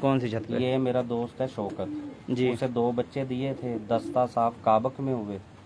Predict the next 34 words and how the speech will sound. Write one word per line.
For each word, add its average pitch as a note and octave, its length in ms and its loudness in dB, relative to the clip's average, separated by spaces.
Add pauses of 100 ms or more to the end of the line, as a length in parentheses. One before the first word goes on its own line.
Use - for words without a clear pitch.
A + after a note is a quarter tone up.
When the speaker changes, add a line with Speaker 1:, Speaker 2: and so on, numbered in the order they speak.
(140)
Speaker 1:
काबक A#2 220 4
Speaker 2:
उसके A2+ 160 -2
Speaker 1:
में। C3 180 0
Speaker 2:
बाद A#2 280 6
उड़ाना A2+ 400 4
शुरू A#2+ 260 -4
किया A2+ 320 -4
माशाल्लाह। A2 920 -2 (460)
पन्द्रहवें D3+ 460 4
दिन C3 160 2
ये B2+ 160 2
शाम A2 340 2
को A2 120 -4
बैठे, G2 320 -4
मादी G#2+ 360 0
रात A2+ 300 2
रह A2+ 140 0
के A2 140 -6
सुबह A2 260 -4
आई B2 160 0
है। A2+ 160 -6 (360)
Speaker 1:
कौन D3+ 160 8
Speaker 2:
इसी C#3 100 4
Speaker 1:
से, E3+ 80 10
Speaker 2:
की C3 80 -2
सकी A#2+ 320 -4
बहन। F#2+ 260 -2
Speaker 1:
कौन E3 220 10
से E3+ 120 6
मौसम C3+ 300 4
में? B2 180 -2 (560)
Speaker 2:
मौसम C3 720 4 (800)
जैसे B2 360 4
ये A2 540 0